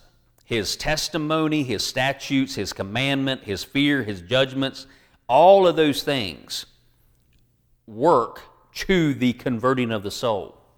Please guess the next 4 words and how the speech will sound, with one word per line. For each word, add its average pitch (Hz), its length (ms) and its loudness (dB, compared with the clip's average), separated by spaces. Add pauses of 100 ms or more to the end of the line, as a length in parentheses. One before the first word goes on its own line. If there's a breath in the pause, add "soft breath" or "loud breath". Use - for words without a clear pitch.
(1300)
All 98 80 -2
right, 113 260 -6
"The 113 140 -2
testimony 120 960 0